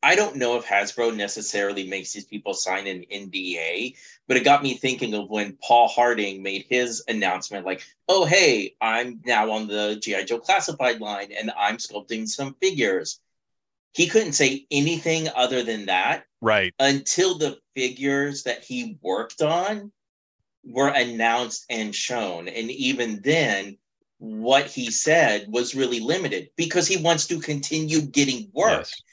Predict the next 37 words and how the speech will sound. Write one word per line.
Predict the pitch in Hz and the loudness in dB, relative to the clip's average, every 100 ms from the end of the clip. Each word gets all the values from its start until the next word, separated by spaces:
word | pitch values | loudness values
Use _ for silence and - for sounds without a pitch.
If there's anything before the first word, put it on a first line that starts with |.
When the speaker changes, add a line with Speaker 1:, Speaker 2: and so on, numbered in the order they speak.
| _ _ | _ _
Speaker 1:
in | 160 151 | 0 2
the | 131 117 | 2 0
industry, | 95 98 - 98 80 - | -2 -4 -4 -4 -8 -4
even | 151 170 | 0 2
if | 185 | 2
he's | 160 143 143 | 0 0 0
not | 139 | 0
with | 139 135 | -2 -4
the | 120 | -4
G | 127 127 | 0 2
I | 110 | 2
Joe | 113 95 | 0 -2
line | 101 147 143 | 0 0 0
anymore. | 107 104 95 95 98 _ _ _ _ _ _ _ _ _ _ _ _ _ 139 - | -2 -8 -6 -4 -4 _ _ _ _ _ _ _ _ _ _ _ _ _ -6 2
That, | 160 160 - | 2 2 -2
those | 143 170 185 | 4 6 6
are | |
just | 165 156 - | 2 0 0
bridges | 139 139 139 | 0 2 0
that | 123 117 | 0 -2
you | 123 | -6
don't | 113 123 110 - | -2 -2 -2 -8
burn. | - 113 92 78 _ _ _ - | -2 -2 -2 -10 _ _ _ 2
Speaker 2:
Well, | 175 | 4
and | 196 | 6
that's | 202 | 6
the | 135 113 | 6 6
Speaker 1:
So | 110 | 6
Speaker 2:
thing | 175 127 | 4 4
is, | 110 | 2
like, | 117 113 | 0 0
even | 135 151 | -2 -2
if | 156 - | -2 -2
you're | 101 | -4
mad | 101 110 104 | -2 -2 -2
at | 90 | -4
Hasbro, | 104 117 110 95 87 85 80 | -6 -6 -6 -8 -6 -4 -6